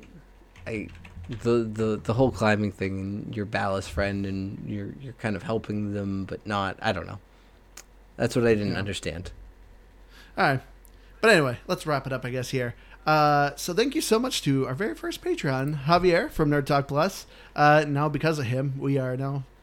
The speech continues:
Speaker 2: definitely gonna be working on our Patreon, so we're gonna be having some upcoming episodes.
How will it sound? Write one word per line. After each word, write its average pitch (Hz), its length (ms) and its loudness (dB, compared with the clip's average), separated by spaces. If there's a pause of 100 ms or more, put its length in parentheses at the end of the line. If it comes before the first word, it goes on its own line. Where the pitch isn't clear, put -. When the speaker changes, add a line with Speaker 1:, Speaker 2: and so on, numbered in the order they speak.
(340)
Speaker 2:
definitely 190 260 8
gonna 165 120 6
be 147 60 6
working 147 260 4
on 135 100 2
our 127 60 -2
Patreon, 127 520 0
so 117 480 -2
we're 143 120 -2
gonna 147 300 4
be 143 40 4
having 147 480 0
some 139 320 -2
upcoming 127 340 -6
episodes. 160 600 0